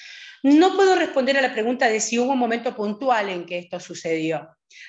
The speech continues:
Tampoco he encontrado que este tema haya sido tratado en las fuentes bibliográficas que consulté. De todas formas, la relevancia de Italia como país viticultor hizo que persistiera el contacto, ahora centrado en el proceso productivo.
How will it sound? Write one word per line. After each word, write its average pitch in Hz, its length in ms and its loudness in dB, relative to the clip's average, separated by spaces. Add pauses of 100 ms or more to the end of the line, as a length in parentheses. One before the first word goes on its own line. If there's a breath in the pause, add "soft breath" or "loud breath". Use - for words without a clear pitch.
Tampoco 302 380 0
he 339 40 6
encontrado 294 680 2
que 240 80 -2
este 240 180 -4
tema 277 220 0
haya 240 120 -2
sido 247 300 0
tratado 226 380 0
en 240 60 0
las 208 100 -4
fuentes 202 260 -8
bibliográficas 208 680 -6
que - 120 -14
consulté. 165 680 -12 (560 loud breath)
De 190 80 0
todas 226 300 2
formas, 254 380 2 (200)
la 214 160 0
relevancia 208 540 0
de 254 60 0
Italia 240 440 -2
como 185 220 -10
país 190 220 -6
viticultor 233 640 -8 (360 loud breath)
hizo 339 180 -4
que 311 120 -4
persistiera 269 500 -2
el 269 140 -2
contacto, 247 560 0
ahora 202 240 2
centrado 320 460 0
en 320 60 2
el 294 120 -2
proceso 214 360 -8
productivo. 175 680 -10